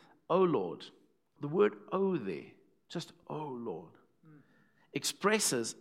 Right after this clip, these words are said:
a deeply felt longing for revival. Church, I've been around long enough, and I'm your pastor, and I know you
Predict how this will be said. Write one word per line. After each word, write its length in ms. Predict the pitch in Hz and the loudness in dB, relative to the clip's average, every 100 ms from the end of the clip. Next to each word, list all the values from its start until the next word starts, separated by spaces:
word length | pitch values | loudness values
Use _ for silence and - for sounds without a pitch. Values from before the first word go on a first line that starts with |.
| - | -8
a 60 | |
deeply 640 | 101 98 135 180 - 170 | -8 -6 -2 -2 -2 -4
felt 600 | 170 - 131 135 139 - - _ _ _ | -4 0 0 0 -4 -14 -20 _ _ _
longing 720 | 95 104 120 135 120 104 95 - - _ _ _ - | -8 -2 0 0 -2 -6 -8 -12 -20 _ _ _ -10
for 160 | 113 | -6
revival. 580 | 104 92 98 82 69 64 _ _ _ _ _ _ _ - | -4 -4 -6 -8 -10 -18 _ _ _ _ _ _ _ -12
Church, 280 | - 156 151 | -8 -4 -4
I've 140 | 123 | 0
been 160 | 147 151 | 2 2
around 400 | 135 131 113 104 | 4 2 2 -4
long 280 | 117 147 | -2 0
enough, 360 | 135 104 104 - - _ _ _ _ - | -2 -4 -6 -10 -20 _ _ _ _ -10
and 160 | 120 | -4
I'm 220 | 113 120 | 0 0
your 140 | 120 98 | 0 -4
pastor, 800 | - 117 127 127 - 110 104 - - - _ _ | -4 -2 0 0 -4 -6 -8 -10 -20 -20 _ _
and 180 | 110 110 | -6 -2
I 140 | 110 | -2
know 160 | 104 110 | -2 -2
you 260 | 104 104 | -4 -6